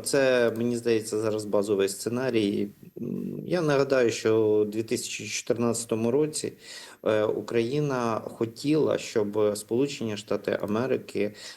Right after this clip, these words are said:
були частиною Женевського, м, е, формату, і щоб дійсно Сполучені Штати Америки бу-, були на чолі процесу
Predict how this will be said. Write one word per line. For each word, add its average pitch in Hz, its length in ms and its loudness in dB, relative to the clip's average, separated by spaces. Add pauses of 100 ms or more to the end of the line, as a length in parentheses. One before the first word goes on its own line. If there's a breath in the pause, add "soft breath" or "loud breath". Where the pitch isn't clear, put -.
(100)
були 113 600 2
частиною 101 1080 0
Женевського, 98 1120 0 (140)
м, 98 320 -6
е, 92 800 0
формату, 113 600 0 (480 loud breath)
і 110 380 2
щоб 101 300 0
дійсно 113 360 -2
Сполучені 98 540 -2
Штати 98 340 -2
Америки 101 720 0
бу-, 107 600 -2
були 117 300 4
на 101 180 2
чолі 110 720 2
процесу 101 1040 0